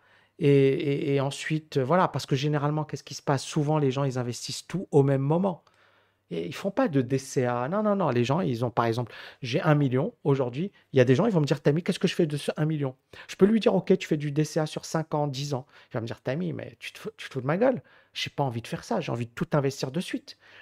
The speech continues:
Et là, en fait, encore une fois, c'est la meilleure manière de le faire, c'est de diversifier les stratégies. Premièrement, c'est bien évidemment de faire du D C A, mais tu peux pas faire, par exemple, t'as un million aujourd'hui,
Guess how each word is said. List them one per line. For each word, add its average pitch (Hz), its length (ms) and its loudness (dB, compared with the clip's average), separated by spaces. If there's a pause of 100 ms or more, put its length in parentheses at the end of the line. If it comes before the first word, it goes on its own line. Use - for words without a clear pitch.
(300)
Et 165 100 6
là, 220 120 6
en 160 140 0
fait, 233 260 -2
encore 180 240 2
une 160 60 -2
fois, 233 120 -2
c'est - 280 -8 (380)
la 139 120 2
meilleure 170 260 6
manière 147 300 2
de 120 60 -8
le 135 60 2
faire, - 200 -4
c'est - 120 -6
de 123 60 -6
diversifier 143 460 -6
les 165 60 -4
stratégies. 147 560 -6 (380)
Premièrement, 156 520 2 (240)
c'est - 200 6
bien 156 160 4
évidemment 156 320 0
de - 40 -10
faire 135 160 -4
du 120 140 -8
D 131 160 2
C 156 180 -2
A, 185 120 0
mais 170 80 -4
tu - 100 -10
peux - 100 -2
pas 196 160 2
faire, 175 300 2
par 139 140 0
exemple, 139 200 -2
t'as - 200 -8
un 160 80 4
million 160 280 2
aujourd'hui, 151 360 0